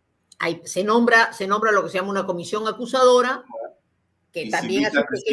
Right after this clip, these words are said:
Speaker 2: presidente
Speaker 1: trámite de
Speaker 2: para que vaya.
Speaker 1: indicación y pasa al pleno. Ese es el
Speaker 2: Ya,
Speaker 1: trámite.
Speaker 2: ya, y, ya, y eso es fa-, básicamente un par de meses más.
Speaker 1: Bueno, eh, a ver,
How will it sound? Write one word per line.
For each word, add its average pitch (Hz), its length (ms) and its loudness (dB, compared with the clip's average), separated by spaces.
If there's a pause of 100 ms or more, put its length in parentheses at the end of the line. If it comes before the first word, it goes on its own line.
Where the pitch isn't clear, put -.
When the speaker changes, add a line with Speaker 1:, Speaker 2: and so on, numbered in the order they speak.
(140)
Speaker 2:
presidente - 60 -10
Speaker 1:
trámite - 200 2
de 107 60 -2
Speaker 2:
para 101 60 -6
que 104 60 -6
vaya. 107 160 0
Speaker 1:
indicación 269 420 -2
y 185 80 -10
pasa 180 240 -8
al 123 80 -16
pleno. - 160 -20 (160)
Ese 165 160 -8
es - 80 -14
el 127 80 -10
Speaker 2:
Ya, 120 80 -14
Speaker 1:
trámite. - 320 -20
Speaker 2:
ya, - 180 -16
y, 104 300 -12
ya, 90 120 -6
y 120 160 -4
eso 131 260 -4
es 127 340 -6 (120)
fa-, 120 240 -2
básicamente 110 800 -6
un 107 140 -6
par 113 180 -2
de 107 60 -4
meses 104 320 -8
más. - 420 -8 (960)
Speaker 1:
Bueno, 320 500 -4 (200)
eh, 165 260 -6 (480)
a 233 140 6
ver, - 200 -4